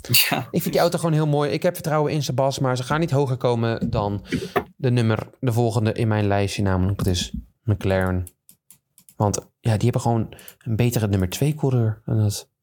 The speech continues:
Speaker 2: Lance Stroll is. Ricciardo is beter dan Lance.
Speaker 1: Ja. Ja. Dan om af te sluiten.
Speaker 2: Mhm.
Speaker 1: De duidelijke nummer twee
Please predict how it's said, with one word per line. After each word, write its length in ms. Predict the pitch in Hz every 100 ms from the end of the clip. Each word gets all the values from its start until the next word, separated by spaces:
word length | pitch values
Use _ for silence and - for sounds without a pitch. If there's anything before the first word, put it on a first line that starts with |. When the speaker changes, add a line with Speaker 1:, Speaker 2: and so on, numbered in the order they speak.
| _
Speaker 2:
Lance 340 | 113 101 92
Stroll 320 | - 110 95 92
is. 180 | -
Ricciardo 380 | - 117 120 113
is 120 | 107
beter 280 | 101 104 101
dan 320 | 92 87 87 - _
Lance. 520 | - 95 95 - - - - _
Speaker 1:
Ja. 180 | - 113
Ja. 140 | 110 - - - - - - - - -
Dan 180 | - 131
om 100 | 123
af 140 | 139 -
te 80 |
sluiten. 440 | - 147 147 - 196 _
Speaker 2:
Mhm. 240 | - 127 160 - _ _ _ _ _ _ _ _ _
Speaker 1:
De 240 | - 123 113
duidelijke 460 | 131 151 160 147
nummer 260 | 127 113 107
twee 500 | - 156 143 107 -